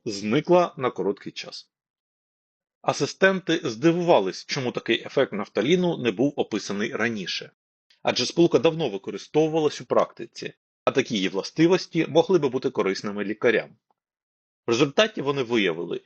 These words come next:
що їх місцевий аптекар переплутав і замість нафталіну дав їм іншу сполуку — ацетанілід. Після цього Кан та Хеп перевірили ацетанілід на кролях та собаках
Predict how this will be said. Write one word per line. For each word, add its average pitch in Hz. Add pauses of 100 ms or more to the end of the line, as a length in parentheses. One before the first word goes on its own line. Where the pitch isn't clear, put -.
що -
їх 120
місцевий 104
аптекар - (200)
переплутав 123 (440)
і 135
замість 120
нафталіну 165
дав 151
їм 170 (160)
іншу 120
сполуку — - (300)
ацетанілід. 127 (1120)
Після 139
цього 120
Кан 110
та 104
Хеп - (600)
перевірили 160
ацетанілід 135
на 117
кролях 110
та 127
собаках 107